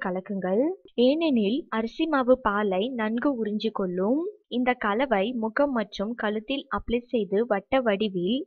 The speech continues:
மசாஜ் செய்யுங்கள். இருபது நிமிடங்கள் வரை முகத்தில் அப்படியே வைத்திருங்கள். பின் உலர்ந்த பின் இளம் சூடான நீரினால் கழுவி விடுங்கள். அரிசி மாவு மற்றும் முட்டையின் வெள்ளைக்கரு கலந்த கலவை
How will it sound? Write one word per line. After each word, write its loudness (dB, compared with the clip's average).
மசாஜ் -2
செய்யுங்கள். -2
இருபது 2
நிமிடங்கள் 0
வரை -2
முகத்தில் -2
அப்படியே -2
வைத்திருங்கள். 0
பின் 0
உலர்ந்த 0
பின் -2
இளம் -2
சூடான 2
நீரினால் -2
கழுவி -4
விடுங்கள். 2
அரிசி -2
மாவு 2
மற்றும் -2
முட்டையின் -2
வெள்ளைக்கரு 0
கலந்த -2
கலவை 0